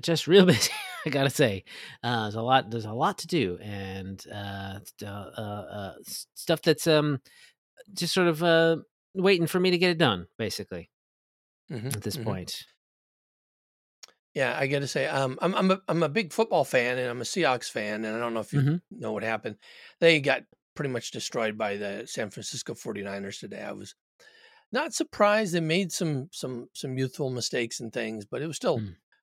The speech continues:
Speaker 2: uh, disappointing. Hopefully, it's a good <laughs> learning experience for 'em.
Speaker 1: <laughs> Are
Speaker 2: They,
Speaker 1: there a
Speaker 2: and
Speaker 1: lot
Speaker 2: all
Speaker 1: of,
Speaker 2: the
Speaker 1: like, young, sorry, are there a lot of,
Speaker 2: Yeah,
Speaker 1: like,
Speaker 2: yeah, they have
Speaker 1: younger
Speaker 2: a lot of young
Speaker 1: players?
Speaker 2: guys.
Speaker 1: Yeah.
Speaker 2: Yeah, a lot of young guys and, uh, a lot of young mistakes, but their defense is,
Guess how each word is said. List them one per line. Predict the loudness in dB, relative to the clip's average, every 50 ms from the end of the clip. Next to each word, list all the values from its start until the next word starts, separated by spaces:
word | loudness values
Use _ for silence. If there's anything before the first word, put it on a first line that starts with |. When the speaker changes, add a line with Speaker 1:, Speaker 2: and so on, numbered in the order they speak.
| _ _ _ -8
Speaker 2:
uh, | -6 -4 -4
disappointing. | -2 0 0 0 0 0 -2 _ -4 -2 -2 -2 0 0
Hopefully, | -2 -2 0 -2 -2 -2
it's | -2 -4 -8
a | -4
good | -4 -4 -4 -6
<laughs> | -10 -8 -8 -8 -2 0
learning | 0 0 0 -4 -10
experience | -8 -8 -8 -10 -12 -14 _ -16 -20 -18 -16 -16 -14 -14 -16 -16 -20 -16 -10
for | -6 4 4 4
'em. | 4 4
Speaker 1:
<laughs> | 0 2 2 -2 -2 -2 -4 -10 -8 2
Are | 4 6
Speaker 2:
They, |
Speaker 1:
there | 8 10 8 8 6 2 -4 -2
a | 0 4
Speaker 2:
and | 6 8
Speaker 1:
lot | 8 10
Speaker 2:
all | 8 8 8
Speaker 1:
of, | 6 4
Speaker 2:
the |
Speaker 1:
like, | 4 2 2
young, | 4 4 4 4 4 0 -4 -8 -18 _ _ _ _ -20 -20 _
sorry, | -6 -4 -2 -2 -2 -4 -6 -8 _ _ _ _ -2
are | 2
there | 4 6 6
a | 8
lot | 8 8 8
of, | 10 10
Speaker 2:
Yeah, | 10 10
Speaker 1:
like, | 10
Speaker 2:
yeah, | 8 6
they | 8 8 6
have | 6 6
Speaker 1:
younger | 6
Speaker 2:
a |
lot | 6 4 6 6
of | 6
young | 6 6 6
Speaker 1:
players? |
Speaker 2:
guys. | 6 6 4 4 0 -4 -6 _ _ _ _ _ _ _ _ -6
Speaker 1:
Yeah. | -6 -6 -6 -6 -6
Speaker 2:
Yeah, | -2 -2 -2 -2 -2
a |
lot | 0 0 2 2
of | 4 4
young | 2 2 2 2
guys | 2 2 2 4 2 2 0 0 -2 -4
and, | -6 -6 -6 -10 _ -20 -20 -20 -20 -20 -20 -20 _ -10
uh, | -6 -4 -4 -2 -2 -4 -4 -6
a |
lot | -8 -6 -2 0 0 0
of | 0 0
young | 0 0 -2 -2
mistakes, | -4 -4 -4 -2 -2 -2 -2 -4 -8 -10
but | -10 -8 -4
their | -4 -4 -4
defense | -6 -10 -8 -6 -4 -4 -2 -2 -4 -4 -4 -6 -8
is, | -8 -8 -8 -10 -14 -16